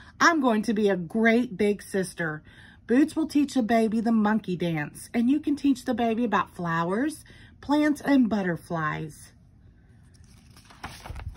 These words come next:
There are lots of spooky animals in the spooky forest,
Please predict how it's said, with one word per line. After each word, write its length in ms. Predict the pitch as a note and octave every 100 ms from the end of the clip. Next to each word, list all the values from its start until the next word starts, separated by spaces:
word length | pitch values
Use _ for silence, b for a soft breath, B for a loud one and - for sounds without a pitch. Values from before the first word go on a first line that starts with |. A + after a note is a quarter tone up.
| - - - _ _ _ _ _ _ _ _ _ _ _ _ _
There 180 | - C4
are 120 | G#3+
lots 340 | F#3+ G#3+ A3 G3
of 80 | E3
spooky 420 | - G3 F#3 D3+
animals 400 | G3 G3 E3+ D#3+
in 80 | D#3+
the 60 |
spooky 400 | D3+ - G3 E3+
forest, 680 | D#3 - G#3 D#3 - -